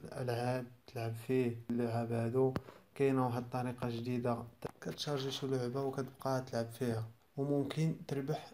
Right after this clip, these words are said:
هاد الصنادق. كيفاش تربحهم؟ ولا مرة مس-، رابط الإحالة ديالك وتربح هاد السبين بزاف، حيت هو كيعطيك خمسة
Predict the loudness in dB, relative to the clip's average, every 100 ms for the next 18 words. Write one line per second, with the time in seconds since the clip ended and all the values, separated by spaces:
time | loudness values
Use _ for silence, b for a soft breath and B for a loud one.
0 | -10 -8 -2 2 2 0 -8 _ -8 -4
1 | -2 0 0 0 -4 -2 -2 -2 -4 -2
2 | 0 0 0 -2 0 0 0 2 4 4
3 | 2 2 2 0 -4 -4 0 2 2 -2
4 | -4 -6 -2 0 0 2 4 4 4 -2
5 | -4 -2 0 0 -2 -4 -4 -6 -6 2
6 | 2 2 -2 -2 2 4 4 0 -2 -6
7 | 0 0 4 4 4 0 0 0 -2 -4
8 | B B B B -6 -2 0 0 -2